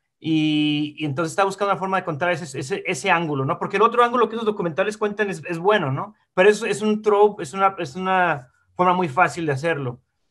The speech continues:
Y, este, vi a Jason platicar, haciendo una plática un día, ah, acerca de su trabajo, ¿no? Y él estaba hablando de lo que dejan los migrantes en el desierto de Arizona, y es, y era una forma muy diferente de verlo, por ejemplo, con el documental de Marco, o otros documentales donde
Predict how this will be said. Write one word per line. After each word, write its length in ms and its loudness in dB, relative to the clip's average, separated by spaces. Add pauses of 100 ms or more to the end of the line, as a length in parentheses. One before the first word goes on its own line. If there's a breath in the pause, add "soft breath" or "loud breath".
(320)
Y, 240 2
este, 720 2
vi 180 0
a 120 4
Jason 580 -2
platicar, 420 0
haciendo 240 -4
una 140 -2
plática 640 -4 (420)
un 220 0
día, 560 4
ah, 380 0
acerca 400 -2
de 80 2
su 120 -8
trabajo, 420 0
¿no? 240 -8 (320)
Y 80 0
él 60 8
estaba 240 6
hablando 300 6
de 40 8
lo 100 4
que 120 0
dejan 200 -2
los 100 -4
migrantes 440 -2
en 60 -6
el 60 -4
desierto 360 -6
de 40 0
Arizona, 400 -4
y 100 0
es, 240 -4 (440 loud breath)
y 120 0
era 180 6
una 140 0
forma 520 6
muy 540 0
diferente 480 0
de 120 4
verlo, 280 2
por 120 -2
ejemplo, 360 -2
con 180 -4
el 480 -4
documental 520 0
de 80 0
Marco, 360 2
o 340 4
otros 240 0
documentales 480 -4
donde 320 -4